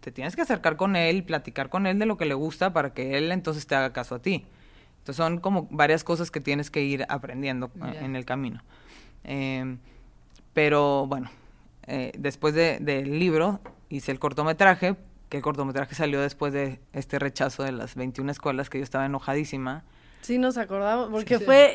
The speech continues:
Speaker 3: y apenas iba a salir el, en nuestro episodio pasado, para que también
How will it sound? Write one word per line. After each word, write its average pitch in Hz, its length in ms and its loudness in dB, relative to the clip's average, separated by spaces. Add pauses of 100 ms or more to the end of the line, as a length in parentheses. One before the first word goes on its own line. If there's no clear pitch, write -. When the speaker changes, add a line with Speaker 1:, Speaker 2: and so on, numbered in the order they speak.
Speaker 3:
y 294 120 4
apenas 294 520 6
iba 320 200 6
a 320 60 4
salir 247 380 2
el, 226 360 0
en 214 200 -2
nuestro 214 280 0
episodio 226 340 2
pasado, 220 320 4
para 214 100 2
que 190 80 -14
también 196 320 -4